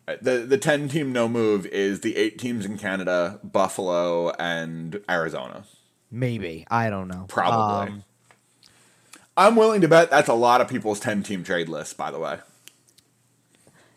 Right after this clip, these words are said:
Speaker 2: Now, these, there's two other guys on the team that have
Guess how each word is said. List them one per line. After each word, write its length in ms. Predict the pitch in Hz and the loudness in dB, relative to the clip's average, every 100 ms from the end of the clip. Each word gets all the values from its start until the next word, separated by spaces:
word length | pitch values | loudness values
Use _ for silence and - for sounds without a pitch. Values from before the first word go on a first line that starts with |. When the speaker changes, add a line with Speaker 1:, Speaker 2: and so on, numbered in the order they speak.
| - | 0
Speaker 2:
Now, 200 | 147 151 | 6 6
these, 340 | 151 208 156 - | 6 4 0 -8
there's 220 | 147 156 - | -2 0 2
two 240 | 226 240 | 4 6
other 160 | 214 196 | 8 8
guys 320 | 180 175 165 | 8 8 6
on 120 | 156 | 0
the 60 | 135 | -4
team 600 | - 143 120 95 92 - _ _ - 123 | -6 -4 -4 -6 -10 -16 _ _ -16 0
that 200 | 143 - | 2 2
have 680 | 139 135 127 123 117 107 | 2 2 2 0 -2 -6